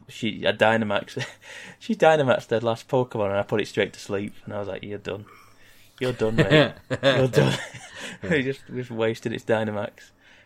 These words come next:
Speaker 1: Um,
Speaker 2: I
Speaker 1: blitzed it.
Speaker 2: wait for the day they give these Pokemon, um,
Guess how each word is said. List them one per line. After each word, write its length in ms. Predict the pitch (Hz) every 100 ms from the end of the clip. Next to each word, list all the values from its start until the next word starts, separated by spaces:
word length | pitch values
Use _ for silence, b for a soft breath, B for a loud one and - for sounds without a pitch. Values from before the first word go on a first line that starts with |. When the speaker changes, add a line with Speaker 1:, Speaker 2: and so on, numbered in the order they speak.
| b -
Speaker 1:
Um, 260 | 110 107
Speaker 2:
I 220 | 135 170
Speaker 1:
blitzed 240 | 175 156 -
it. 60 |
Speaker 2:
wait 280 | 139 139 95
for 80 | 127
the 100 | 120
day 280 | 113 117 110
they 300 | 107 104 92 -
give 260 | 113 92 -
these 240 | 104 95
Pokemon, 800 | - 101 92 98 95 92 90 87 82
um, 520 | 90 90 87 85